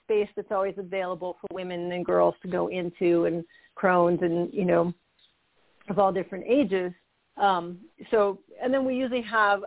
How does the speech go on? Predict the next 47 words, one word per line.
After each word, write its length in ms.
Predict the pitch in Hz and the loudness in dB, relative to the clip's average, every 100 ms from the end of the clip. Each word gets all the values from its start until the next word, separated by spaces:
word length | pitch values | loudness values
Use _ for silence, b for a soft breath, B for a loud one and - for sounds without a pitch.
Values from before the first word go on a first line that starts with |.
| - | -8
a 60 | |
red 220 | 180 190 175 | -8 -8 -10
tent 220 | 202 - - | -14 -14 -12
ceremony 440 | 185 180 175 175 - | -8 -8 -8 -10 -10
somewhere 280 | 185 185 185 | -8 -8 -8
in 60 | |
there 220 | 170 - | -8 -8
where 320 | 147 156 143 - - - | -6 -4 -6 -8 -12 -4
there'll 140 | 180 | 0
be 140 | 180 175 | 0 -2
times 320 | - 185 185 175 | -2 -2 -2 -4
when 320 | 185 180 175 170 b b | -4 -4 -4 -8 b b
there'll 120 | - 190 | 0 2
be 100 | 190 | 4
actually 340 | 185 180 190 | 2 0 -4
a 40 | |
facilitated 800 | 180 185 - 202 190 190 185 175 | -4 -6 -4 0 0 2 0 0
experience 560 | 196 - - 180 170 170 - | -2 -8 -4 -2 -2 -4 -8
in 80 | |
the 80 | 170 | -8
red 260 | 185 185 - - | -4 -4 -4 -4
tent, 260 | 196 - - | -4 -4 -6
right? 200 | 165 - | -6 -2
So 80 | 190 | 2
we'll 140 | 196 196 | 2 2
have 300 | 202 190 180 | 2 2 4
that 240 | 175 175 | 4 4
as 80 | 165 - | 0 -8
part 140 | 170 | -8
of 80 | 170 | -6
the 80 | 180 | -6
virtual 400 | 165 - - 175 | -6 -8 -6 -6
gathering. 640 | 160 160 185 - 62 - - b b b | -4 -4 -4 -8 -12 -14 -18 b b b
Um, 180 | 180 170 | 0 2
we'll 120 | 185 | 2
have 200 | 180 185 | 2 0
a 20 | |
crone 500 | 190 - 240 214 208 - | 0 0 2 2 0 -4
circle 340 | 175 180 170 | -6 -4 -6
as 80 | 165 - | -6 -4
part 200 | 175 175 | -2 0
of 40 | |
the 80 | 175 | 0
virtual 400 | 165 175 - 180 | 0 0 0 0
gathering. 560 | 175 165 165 165 170 170 | 4 2 2 -2 -8 -8
I'm 200 | 190 202 | -4 -4
hosting, 600 | 208 208 196 - 196 190 | -2 -2 -4 -2 -2 -2